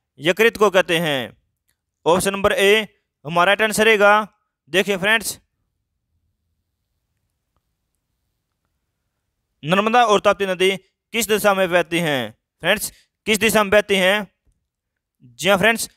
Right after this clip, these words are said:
नर्मदा और ताप्ती नदी पश्चिम दिशा में बहती हैं। किस दिशा में? पश्चिम दिशा में बहती हैं। ऑप्शन नंबर बी हमारा राइट आंसर रहेगा फ्रेंड्स। देखिए नेक्स्ट, अंतारा किस देश की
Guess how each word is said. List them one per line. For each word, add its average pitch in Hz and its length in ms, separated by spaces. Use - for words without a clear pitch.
नर्मदा 202 400
और 190 120
ताप्ती 185 260
नदी 175 320
पश्चिम 226 280
दिशा 208 220
में 185 60
बहती 175 260
हैं। 135 420
किस 185 120
दिशा 202 220
में? 247 180
पश्चिम 220 280
दिशा 202 220
में 185 80
बहती 175 280
हैं। 139 380
ऑप्शन 165 240
नंबर 190 220
बी 190 160
हमारा 151 180
राइट 196 160
आंसर 214 240
रहेगा 202 200
फ्रेंड्स। 196 460
देखिए 190 240
नेक्स्ट, 214 340
अंतारा 208 420
किस 233 260
देश 190 240
की 190 220